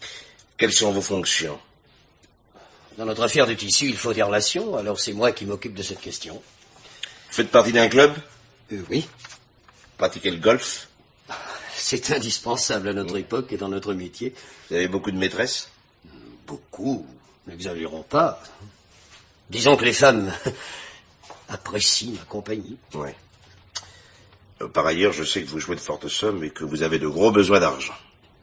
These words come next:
Speaker 2: Juste ce qui est nécessaire pour mon train de vie.
Speaker 1: Oui, mais il est très élevé, m'a-t-on dit. Oui. Vous comptez épouser Sylvaine Gothard, je crois.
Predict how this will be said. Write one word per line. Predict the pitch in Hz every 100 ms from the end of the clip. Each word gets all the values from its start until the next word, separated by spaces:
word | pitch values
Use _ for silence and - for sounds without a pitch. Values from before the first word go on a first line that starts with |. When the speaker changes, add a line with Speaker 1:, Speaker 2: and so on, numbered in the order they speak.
| - _ - -
Speaker 2:
Juste | - -
ce | -
qui | -
est | 95
nécessaire | 76 - - 120 -
pour | 90
mon | 90
train | - 107
de | 95
vie. | 139 214 - -
Speaker 1:
Oui, | 113
mais | 110
il | 98
est | -
très | 101 95
élevé, | 104 110 117
m'a-t-on | 107 98 92
dit. | 92 90 _ -
Oui. | 110 117 _ _ _ _ _ - - - - - - - _ _ -
Vous | 101 135
comptez | 127 127 131
épouser | 120 117 120 123
Sylvaine | - 107 101 101
Gothard, | 127 135 107 85 73
je | 73
crois. | - 80 -